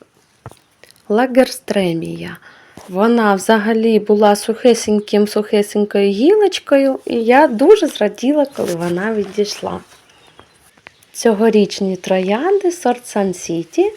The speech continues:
Це ми разом з вами садили, так? Сорт Зодіак. Бачу, і дуже цікавий такий колір у неї.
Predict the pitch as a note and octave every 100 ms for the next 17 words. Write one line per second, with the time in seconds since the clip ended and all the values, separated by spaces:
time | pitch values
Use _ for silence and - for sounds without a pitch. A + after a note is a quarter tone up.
0 | - - - _ - D#4 C#4+ C4 C4 B3+
1 | B3 A#3 A3 A#3+ A#3 A3+ - A3 G#3+ A3+
2 | A3+ G#3+ G#3+ A#3 D4+ D#4 - - - -
3 | - A3 G3+ F3+ G#3 G#3 F#3 F#3 D#3 D#3
4 | A3 - - - - - _ _ _ -
5 | _ _ _ _ - A#3+ C#4 C#4+ - D#4
6 | D#4+ - G#3 G#3 A#3+ B3+ A#3+ - G3+ -
7 | G#3 G3 F3+ F3+ E3+ - - - G3+ D4+
8 | E4 C#4+ A#3 G3 F3 E3 E3+